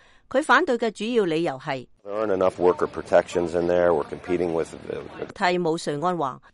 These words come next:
Speaker 1: 其中冇足夠保護工人利益嘅條款。佢哋要同越南呢一啲工人每小時爭五十九美分嘅國家競爭，美國工人好難同佢哋直接競爭。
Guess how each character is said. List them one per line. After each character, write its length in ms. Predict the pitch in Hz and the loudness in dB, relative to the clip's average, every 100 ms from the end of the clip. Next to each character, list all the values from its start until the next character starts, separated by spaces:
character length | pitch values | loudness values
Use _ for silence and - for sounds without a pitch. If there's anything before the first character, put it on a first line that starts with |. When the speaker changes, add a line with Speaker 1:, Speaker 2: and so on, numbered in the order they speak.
| _ | _
Speaker 1:
其 120 | - 208 | -2 0
中 200 | 311 285 | 2 4
冇 120 | 240 | 4
足 100 | 277 | 4
夠 260 | 311 220 208 | 4 6 6
保 120 | 202 | 4
護 220 | 247 240 | 2 2
工 180 | 202 285 | 0 0
人 220 | 226 156 | 2 2
利 120 | 160 180 | 0 0
益 120 | 240 | 0
嘅 160 | 208 | 0
條 180 | 180 143 | -4 -4
款。 380 | 127 139 131 175 - _ _ _ _ | -8 -8 -8 -10 -16 _ _ _ _
佢 120 | 262 | 2
哋 140 | 269 233 | 4 4
要 180 | 254 | 4
同 180 | 226 180 | 2 0
越 140 | 180 185 | 2 2
南 200 | 160 170 | 2 2
呢 60 | 269 | 2
一 40 | |
啲 200 | 294 302 | 0 0
工 180 | 285 285 | -2 0
人 200 | 226 151 | 2 0
每 160 | 160 233 | 2 0
小 140 | 247 311 | 0 -4
時 240 | - 151 | -2 -4
爭 260 | - 262 233 | 2 2 2
五 120 | 190 | 0
十 160 | 214 185 | -2 -2
九 180 | 170 165 | 0 0
美 200 | 226 185 | 2 0
分 260 | 190 240 214 | 0 -2 0
嘅 220 | 190 165 | 0 0
國 180 | - 165 | 0 0
家 140 | 196 | 0
競 220 | 180 143 135 | -2 -6 -6
爭， 240 | 165 151 - _ _ _ - | -4 -4 -10 _ _ _ -2
美 160 | 233 | 0
國 120 | 285 277 | 4 2
工 180 | 349 320 | 2 0
人 180 | 185 | 0
好 160 | 151 208 | 0 2
難 180 | 269 160 | 4 2
同 160 | 170 | 0
佢 140 | 160 196 | -4 -2
哋 160 | 175 | -2
直 160 | 156 165 | -2 -4
接 140 | - | -6
競 240 | 175 156 127 | -6 -6 -4
爭。 260 | - 143 | -2 -4